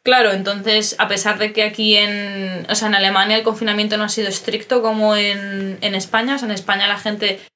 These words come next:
tenía, tenía prohibido salir a la calle, a no ser que paseases al perro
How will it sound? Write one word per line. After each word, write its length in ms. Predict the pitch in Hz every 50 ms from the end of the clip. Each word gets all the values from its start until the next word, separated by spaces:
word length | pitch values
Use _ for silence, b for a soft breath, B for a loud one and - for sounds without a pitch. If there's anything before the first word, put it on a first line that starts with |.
| _ _
tenía, 720 | - 208 202 202 202 196 196 196 196 196 196 196 - - - -
tenía 240 | - 202 208 202 196
prohibido 340 | 190 208 202 196 214 220 220
salir 280 | 220 - 220 208 208 208
a 60 | 202
la 140 | 196 196 196
calle, 240 | 226 254 302 339 339
a 80 | 294
no 100 | 233 214
ser 240 | 214 - 220 208 208
que 500 | 208 214 202 202 196 190 190 190 190 180 -
paseases 420 | 202 185 - 190 190 214 208 202
al 140 | 185 180 185
perro 400 | - 240 277 320 339 392 480